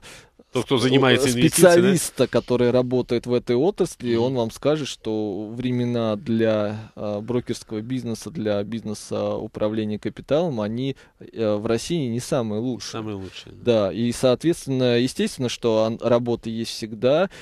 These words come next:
Speaker 2: и всегда есть возможность какого-то привлечения клиентов.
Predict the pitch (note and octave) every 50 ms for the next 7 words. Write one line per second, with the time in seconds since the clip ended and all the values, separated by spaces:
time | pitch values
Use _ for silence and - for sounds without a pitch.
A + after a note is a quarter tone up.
0 | - - - A2+ - - - A2+ A#2 A2+ B2 A#2+ A#2 A2+ A2+ A2+ A2 A#2 A#2+ A#2+
1 | A2 - - G#2+ G#2+ - A#2 A2+ A2+ G#2+ - - G#2 - - - - - - A#2+
2 | A2+ - - - - A2+ A2 - - - A#2 A#2+ B2 A#2 - - A#2+ A#2 A2+ G#2+
3 | - A#2+ B2 B2 B2+ D3+ E3+ F#3 F3+ - D3 C3 - -